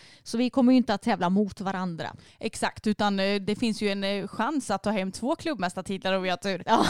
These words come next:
Speaker 1: <laughs> exakt.
Speaker 2: Men det, det får vi se.
Speaker 1: Ja, precis. Men, eh, det håller jag och Bella, eh, på att träna på inför nu då. Det blir en konstig mening, men jag tror ni fattar vad jag menar.
Speaker 2: <laughs>
Speaker 1: Eh, och hon är ju, ska vi lämna det här med meetinget nu, eller? För det var väl, das var alles
Speaker 2: Ja,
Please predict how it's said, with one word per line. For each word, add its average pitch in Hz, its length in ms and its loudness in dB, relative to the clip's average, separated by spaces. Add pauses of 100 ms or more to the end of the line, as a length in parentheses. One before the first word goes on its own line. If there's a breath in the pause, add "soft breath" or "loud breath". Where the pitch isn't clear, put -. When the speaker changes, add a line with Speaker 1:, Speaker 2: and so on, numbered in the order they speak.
Speaker 1:
<laughs> - 100 0
exakt. 269 540 0 (280 loud breath)
Speaker 2:
Men 226 140 0
det, 196 220 -2 (100)
det 208 160 -6
får 208 120 -6
vi 202 80 0
se. - 140 -8 (160)
Speaker 1:
Ja, 208 180 2
precis. 190 360 -8
Men, 247 300 6
eh, 262 180 6
det 311 260 2
håller 294 240 4
jag 240 160 6
och 196 80 4
Bella, 208 340 2 (420)
eh, 208 80 -4
på 202 240 0
att - 200 -6
träna 156 300 -4
på - 140 -8
inför 117 320 -6 (100)
nu 185 420 -12
då. 101 180 -8 (120)
Det 202 80 -10
blir 180 180 -8
en 180 80 -6
konstig 208 340 -2
mening, 160 260 -6
men 208 140 0
jag 185 160 0
tror - 120 -10
ni 233 100 2
fattar - 240 -4
vad - 80 -2
jag - 80 -4
menar. 285 260 -2
Speaker 2:
<laughs> - 380 -16
Speaker 1:
Eh, 220 220 4
och 254 300 4
hon 349 240 2
är 214 60 2
ju, 175 320 -2 (280)
ska 240 180 -2
vi 247 100 2
lämna 254 460 4
det 277 60 0
här 214 160 4
med 170 380 -2
meetinget 233 480 2
nu, 190 120 -2
eller? 151 100 -4
För 208 140 -4
det 202 140 -2
var 175 220 0
väl, 170 300 -2 (160)
das 208 340 -4
var 196 120 0
alles 180 380 -4
Speaker 2:
Ja, 233 40 -2